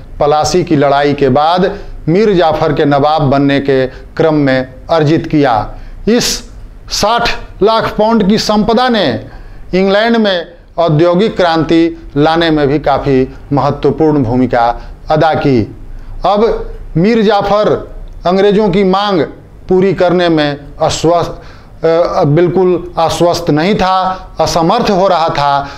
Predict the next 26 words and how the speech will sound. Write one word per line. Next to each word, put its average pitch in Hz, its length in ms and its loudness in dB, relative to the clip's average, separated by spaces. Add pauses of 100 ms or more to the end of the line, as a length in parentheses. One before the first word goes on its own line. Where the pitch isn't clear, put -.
(200)
और 160 580 0
वो 196 200 2
अपनी 170 380 0
असमर्थता 151 1000 0 (220)
दिखा 151 280 2
रहा 143 240 2
था। 123 440 -2 (340)
अब 185 440 -2 (120)
अंग्रेज़ों 196 420 2
को 220 560 0
मीर 208 240 2
जाफर 185 380 2
में 160 340 0 (220)
कोई 190 220 2
रुचि 160 340 2
नहीं 165 240 0
थी, 147 480 0 (220)
इसलिए 185 420 2
इसने 202 440 0 (340)
मीर 214 240 2
जाफर 185 400 0
के 170 160 2
दामाद 160 680 0 (420)
मीर 214 240 2
कासिम 190 480 0
को 147 460 0